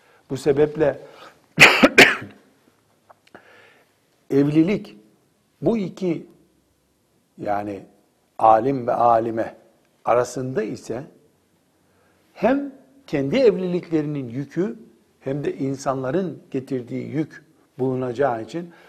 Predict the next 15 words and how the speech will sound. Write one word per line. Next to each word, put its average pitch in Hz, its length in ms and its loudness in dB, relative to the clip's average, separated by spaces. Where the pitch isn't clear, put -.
o 214 120 12
evde 165 380 2
daha 156 220 4
fazla 127 560 -2
muhabbete, 123 720 -2
daha 165 200 4
fazla 131 320 -2
hoşgörüye, 131 840 -2
daha 180 200 6
fazla 156 520 -4
anlayışa 135 640 -4
ve 123 140 -4
takdire 120 460 -4
ihtiyaç 101 520 -6
vardır. - 480 -18